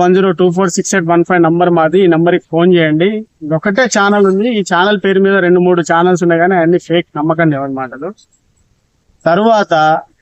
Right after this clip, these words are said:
ఈ బండి కాస్ట్ వచ్చేసి ఒక లక్ష నలభై ఐదు వేలు ఓనర్ ఆస్కింగ్ ప్రైస్. ఓనర్ తోటి డైరెక్ట్ గా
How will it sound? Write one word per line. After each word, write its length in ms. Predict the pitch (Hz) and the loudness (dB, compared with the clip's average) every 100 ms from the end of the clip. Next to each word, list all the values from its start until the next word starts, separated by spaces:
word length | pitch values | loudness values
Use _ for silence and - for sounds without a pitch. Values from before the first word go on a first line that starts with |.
| _ _ _ _ - | _ _ _ _ -4
ఈ 60 | 175 185 | -2 0
బండి 200 | 226 226 214 | 0 0 0
కాస్ట్ 280 | 247 - 247 | -2 -2 -4
వచ్చేసి 440 | 220 196 165 175 175 - _ _ _ 170 | -2 -2 0 -2 -2 -4 _ _ _ -4
ఒక 140 | 240 240 | -2 0
లక్ష 220 | 233 - 240 240 220 | 0 -2 -2 0 2
నలభై 280 | 196 196 208 196 | 0 0 0 2
ఐదు 120 | 190 180 | 2 2
వేలు 220 | 180 214 240 190 | 2 2 2 2
ఓనర్ 220 | 196 190 170 | 2 2 0
ఆస్కింగ్ 340 | 170 208 202 170 | 0 0 0 0
ప్రైస్. 320 | 165 156 196 311 - _ _ _ _ _ 165 | 0 0 -2 -2 -12 _ _ _ _ _ -2
ఓనర్ 220 | 185 208 220 | 0 0 0
తోటి 160 | 208 185 | 0 2
డైరెక్ట్ 280 | 185 190 | 2 2
గా 60 | 196 | 0